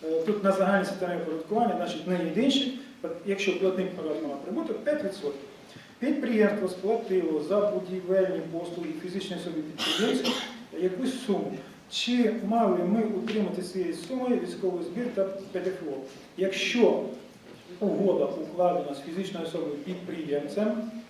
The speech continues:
а реквізити підприємців записані в цій угоді, то, о, при виплаті доходів фізичної особи підприємця не утримується ні, е, П Д Ф О,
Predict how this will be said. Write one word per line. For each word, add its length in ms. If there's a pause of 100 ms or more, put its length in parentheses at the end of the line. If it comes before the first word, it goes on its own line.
(120)
а 120
реквізити 440
підприємців 720 (480)
записані 540
в 40
цій 140 (160)
угоді, 320 (440)
то, 100
о, 220 (720)
при 120
виплаті 500
доходів 540
фізичної 340
особи 160
підприємця 640 (160)
не 140
утримується 680 (160)
ні, 260 (580)
е, 420 (400)
П 60
Д 120
Ф 160 (120)
О, 200